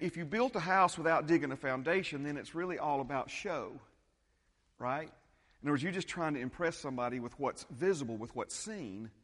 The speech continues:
as opposed to working together with the Lord to do the hard part, which is to get your life established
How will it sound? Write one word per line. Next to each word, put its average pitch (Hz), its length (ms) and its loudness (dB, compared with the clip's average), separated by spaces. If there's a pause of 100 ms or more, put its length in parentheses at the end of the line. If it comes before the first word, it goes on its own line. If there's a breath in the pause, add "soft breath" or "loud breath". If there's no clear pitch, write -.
(420 loud breath)
as 139 180 0
opposed 160 600 2
to 143 480 2 (240)
working 170 380 0
together 143 400 0
with 135 160 -2
the 135 60 -4
Lord 143 420 2 (300 loud breath)
to 156 80 -4
do 143 280 0
the 123 120 -2
hard 208 440 -4
part, 107 460 -4 (460 soft breath)
which 156 180 0
is 147 220 0
to 156 160 -6
get 151 340 -2
your 156 220 -2
life 143 440 2
established 139 760 -2